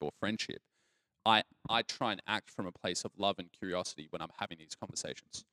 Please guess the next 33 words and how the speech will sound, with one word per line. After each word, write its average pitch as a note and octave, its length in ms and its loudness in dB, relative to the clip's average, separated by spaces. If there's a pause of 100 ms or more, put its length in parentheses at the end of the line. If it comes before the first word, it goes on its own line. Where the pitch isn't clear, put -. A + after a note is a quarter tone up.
(360)
in, A2 200 0
in F#2+ 140 -10
such C3 300 4
a A#2+ 40 -4
way F#2 220 2
that - 120 0 (540)
beyond, A2+ 380 0
and A2+ 120 0
I F#2 160 4 (100)
don't C3 160 2
always A#2+ 240 4
succeed, - 420 -2 (340)
but E2 380 2 (380)
beyond A#2 680 4 (140)
the A#2 80 -4
specifics A#2 580 0
of F2+ 160 -10
the E2 120 -6
idea F#2 480 0 (160)
d-, D#2 100 -8 (200)
that F2 120 0
we're G2 100 2
discussing, - 520 0 (480)
I G#2+ 100 2
want A2+ 400 0
you B2 80 0
to F#2+ 80 -2 (140)
feel F#2+ 440 0 (220)
as G#2 240 2
though F#2 240 2 (960)
there's G#2+ 160 4
still A#2+ 300 2
this G#2+ 160 0